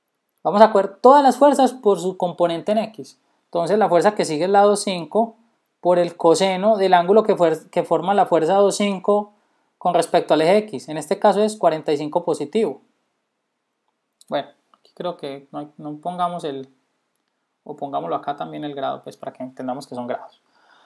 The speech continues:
Luego tenemos la fuerza tres cinco, la magnitud. Miren, ¿la magnitud cuál es? Son estos valores que están acá. Luego los podemos reemplazar por el coseno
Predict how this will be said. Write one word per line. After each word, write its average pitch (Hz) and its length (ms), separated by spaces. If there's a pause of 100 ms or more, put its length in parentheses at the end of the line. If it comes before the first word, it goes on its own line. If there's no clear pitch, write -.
(220)
Luego 202 180
tenemos 226 300
la 220 100
fuerza 196 320
tres 214 220
cinco, 180 520 (340)
la 147 100
magnitud. 147 640
Miren, 160 260
¿la 160 120
magnitud 214 480
cuál 262 180
es? - 260
Son - 340
estos 202 420
valores 156 340
que 156 80
están - 200
acá. 139 320
Luego 170 280
los 185 140
podemos 156 260
reemplazar 156 540 (1800)
por 262 400
el 226 200
coseno 220 680